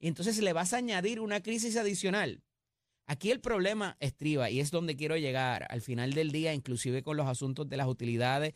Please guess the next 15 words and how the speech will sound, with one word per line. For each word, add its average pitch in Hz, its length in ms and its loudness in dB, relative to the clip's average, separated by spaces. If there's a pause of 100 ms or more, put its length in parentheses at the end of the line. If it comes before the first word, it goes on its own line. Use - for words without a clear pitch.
(200)
con - 120 -4
los 127 80 0
asuntos 120 500 -4
de 143 80 -2
infraestructura. 131 840 -2 (440)
El 220 160 2
gobernador 214 720 2
no 185 140 2
se - 160 2
puede 190 280 0
seguir 185 320 2
sentando 190 480 0
en 214 120 2
las 214 180 2
granadas. 185 840 0